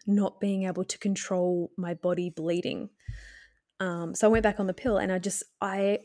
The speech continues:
was losing it. I was so furious. I was so angry.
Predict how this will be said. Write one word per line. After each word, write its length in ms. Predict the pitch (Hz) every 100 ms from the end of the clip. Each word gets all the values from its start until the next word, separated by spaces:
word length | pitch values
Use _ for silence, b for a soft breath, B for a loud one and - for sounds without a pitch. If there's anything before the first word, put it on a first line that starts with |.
| -
was 440 | 196 202 214 214
losing 720 | 226 220 220 233 269 277 247 185
it. 320 | - - - -
I 120 | 196
was 200 | 196 196
so 460 | - - 220 226 226
furious. 960 | 220 - 226 220 226 220 190 190 - -
I 100 | 196
was 200 | 196 -
so 300 | - 214 220 - _ -
angry. 720 | 214 226 214 196 175 175